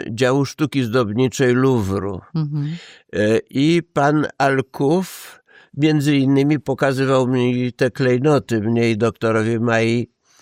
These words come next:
Speaker 2: Te,
Speaker 1: Te,
Speaker 2: które
Speaker 1: te, które zo-, te klejnoty koronne, które zostały ukradzione, e, pokazywał, że one leżą w gablotach, na takich poduszkach w gablotach, które specjalnie
Speaker 2: Mhm.
Speaker 1: były zrobione dla nich.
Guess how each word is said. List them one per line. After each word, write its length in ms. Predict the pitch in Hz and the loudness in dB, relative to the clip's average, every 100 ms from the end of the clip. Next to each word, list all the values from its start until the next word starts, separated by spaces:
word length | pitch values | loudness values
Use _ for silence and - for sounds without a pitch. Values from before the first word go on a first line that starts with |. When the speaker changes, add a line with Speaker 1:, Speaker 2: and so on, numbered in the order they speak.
| - _ | -20 _
Speaker 2:
Te, 180 | - 190 | -2 0
Speaker 1:
Te, 100 | 127 | 0
Speaker 2:
które 540 | - - 196 196 196 175 | -2 -2 0 0 0 -2
Speaker 1:
te, 140 | 143 131 | -2 -2
które 340 | - 131 127 | 0 0 2
zo-, 340 | 107 120 120 - | 0 -2 -4 -2
te 140 | 127 | -2
klejnoty 540 | 123 120 107 123 127 | 0 0 2 0 -2
koronne, 480 | 110 117 113 113 117 | 0 0 2 0 -2
które 260 | 101 120 113 | -2 -2 -2
zostały 400 | 113 107 117 117 | -2 -2 -2 0
ukradzione, 760 | 113 - 113 104 143 151 160 147 - - - - _ _ - 107 | -2 -2 -2 0 0 2 0 -2 -16 -20 -20 -20 _ _ -12 -2
e, 240 | 120 123 | 2 2
pokazywał, 640 | 104 127 123 120 139 139 131 | 2 0 0 0 2 2 2
że 200 | 120 90 | 0 0
one 300 | 120 120 120 | 2 2 2
leżą 500 | 120 120 113 110 110 | 2 2 2 0 0
w 120 | 110 | -2
gablotach, 580 | 107 120 117 123 - 113 | -2 0 2 0 0 -2
na 140 | 113 | 0
takich 340 | 110 117 117 110 | 0 -2 -4 -6
poduszkach 600 | - 120 127 120 - 113 | -2 0 0 -2 -2 -2
w 40 | |
gablotach, 500 | 98 117 110 127 131 | 0 -2 0 0 -2
które 180 | - 123 | -2 -4
specjalnie 600 | 117 127 123 156 139 120 | -2 -4 -2 0 0 0
Speaker 2:
Mhm. 80 | 156 | 0
Speaker 1:
były 200 | 123 123 | 0 -2
zrobione 640 | 113 117 104 117 104 104 - - - - - _ | 0 -2 0 0 0 -4 -6 -14 -20 -20 -20 _
dla 420 | - 101 123 131 147 | -14 -6 0 2 2
nich. 340 | 165 151 - | 2 0 -6